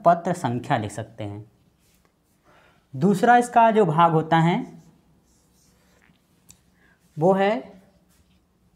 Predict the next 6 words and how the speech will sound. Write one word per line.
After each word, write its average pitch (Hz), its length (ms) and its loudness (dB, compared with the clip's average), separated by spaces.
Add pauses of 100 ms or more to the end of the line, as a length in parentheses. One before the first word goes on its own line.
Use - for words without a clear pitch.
(140)
प्रेषक। 139 580 -6 (840)
प्रेषक 165 420 -2
का 185 80 2 (100)
अर्थ 175 180 0
होता 165 260 -2
है 170 260 -4